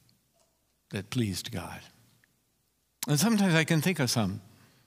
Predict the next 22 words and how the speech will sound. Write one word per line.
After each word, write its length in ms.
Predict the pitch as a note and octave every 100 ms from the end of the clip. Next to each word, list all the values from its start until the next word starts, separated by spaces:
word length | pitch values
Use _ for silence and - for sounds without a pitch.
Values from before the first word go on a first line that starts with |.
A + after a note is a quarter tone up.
| _ _ _ _ _ _ _ _ _ - - - - - _ -
Most 240 | F3 G#3+
of 80 | G3+
the 80 | E3
time 140 | D#3+
I 60 | D3
can 120 | C#3+
think 200 | C3 D3+
of 100 | C3
things 260 | D3 C3+ A#2
that 100 | C#3+
probably 480 | C#3+ C3 C3 B2 B2
displeased 580 | D3 D#3 - B2+ F#2+ -
God. 300 | A2 E2+ G#2+ - - -
<laughs> 100 | C#3 - - - - - - - - - - - - _ _
It's 160 | D4 -
a 60 |
good 160 | C4 D4+
exercise. 880 | C#4+ - D#3 - A#2+ F#2+ D#2+ - - - _ _
What 160 | - B3
did 140 | -
I 120 | A#3 G#3
do? 360 | F3+ D#3 G2